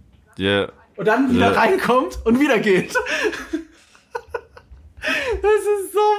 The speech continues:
Speaker 2: fucking gut. <laughs> Ich liebe es, ich liebe es. Diesen Shot. Und für diesen Shot werde ich Paddy Considine niemals vergessen.
Speaker 1: Der ist ja auch noch in,
Speaker 2: So. Ich weiß nicht, was er sonst gemacht hat.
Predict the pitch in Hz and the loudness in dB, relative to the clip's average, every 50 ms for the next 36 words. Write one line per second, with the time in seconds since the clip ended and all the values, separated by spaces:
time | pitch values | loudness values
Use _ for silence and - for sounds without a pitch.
0 | 392 330 370 415 403 392 392 403 403 403 370 330 - 381 427 453 - 480 - - | -2 0 0 2 2 2 2 2 2 2 0 0 2 2 2 2 2 0 -6 -12
1 | - - - _ _ _ _ _ _ _ _ _ _ _ _ _ _ - - - | -14 -16 -18 _ _ _ _ _ _ _ _ _ _ _ _ _ _ -12 -12 -12
2 | - - - - - - - - - - - - _ _ - - _ _ - - | -10 -10 -10 -10 -10 -10 -10 -8 -8 -8 -10 -12 _ _ -20 -20 _ _ -16 -10
3 | - - 605 587 539 523 494 392 330 - 339 359 330 330 311 302 302 311 330 339 | -6 -4 -4 -4 -2 -2 -2 -2 0 2 2 2 2 0 0 2 4 4 6 4
4 | 339 311 240 190 190 208 262 254 - - 202 208 202 220 214 208 233 202 170 180 | 4 2 0 0 0 0 -2 -2 -4 -6 -6 -4 -2 0 2 2 2 0 -2 -4
5 | 180 - 226 220 233 226 220 - - 147 143 - - _ _ _ - - - _ | -2 -2 0 2 2 0 0 -2 -4 -4 -4 -6 -8 _ _ _ -20 -20 -16 _
6 | - 185 190 175 214 170 170 208 247 285 269 254 226 - - 220 220 220 - 175 | -4 -2 -2 -2 -2 -2 0 2 2 4 4 2 0 0 0 -2 -2 0 -2 -2
7 | 175 175 175 - 196 180 196 196 - 226 196 196 202 - - 180 175 175 175 180 | -2 -2 -2 -2 -2 -2 -2 0 0 0 0 0 -2 -2 -2 0 2 2 4 6
8 | 196 208 226 240 226 233 190 220 240 240 - - - 185 196 202 196 - - - | 6 6 6 6 6 4 4 2 0 0 -2 -4 -2 -2 -2 -2 -2 -2 -2 -2
9 | 104 135 - - 147 135 147 156 170 165 160 156 147 - 165 143 139 139 - _ | -2 -2 0 0 2 2 2 2 0 -2 -2 -4 -4 -4 -4 -6 -6 -8 -12 _
10 | _ _ _ - - - - 175 220 254 392 - 294 320 330 330 311 285 370 370 | _ _ _ -6 -4 -4 -2 0 0 0 2 2 2 2 2 4 4 2 0 0
11 | - - 240 165 175 170 - 175 165 139 | 0 0 2 2 2 2 0 -2 -2 -2